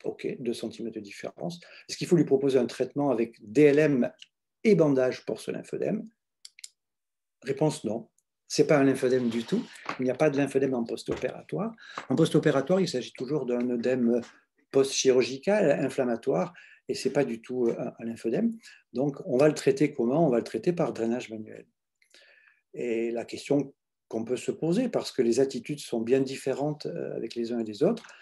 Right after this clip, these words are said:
c'est savoir si on doit commencer ce drainage par, euh, des manœuvres dans le creux axillaire avec cette idée de stimuler les nœuds lymphatiques.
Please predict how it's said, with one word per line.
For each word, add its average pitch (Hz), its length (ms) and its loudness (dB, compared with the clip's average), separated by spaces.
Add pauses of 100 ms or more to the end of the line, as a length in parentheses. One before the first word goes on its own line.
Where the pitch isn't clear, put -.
(120)
c'est 135 160 -4
savoir 196 400 4
si - 200 2
on 156 120 6
doit 190 280 2 (200)
commencer 202 340 2
ce 196 140 0
drainage 135 560 -2
par, 170 300 -4
euh, 151 100 0 (560)
des 139 120 4
manœuvres 151 280 4
dans 147 100 2
le 135 80 4
creux 143 160 0
axillaire 127 400 -2
avec 117 160 -2
cette - 260 -6
idée 131 180 2
de 123 120 2
stimuler 135 680 0
les 127 100 2
nœuds 113 100 0
lymphatiques. - 720 -14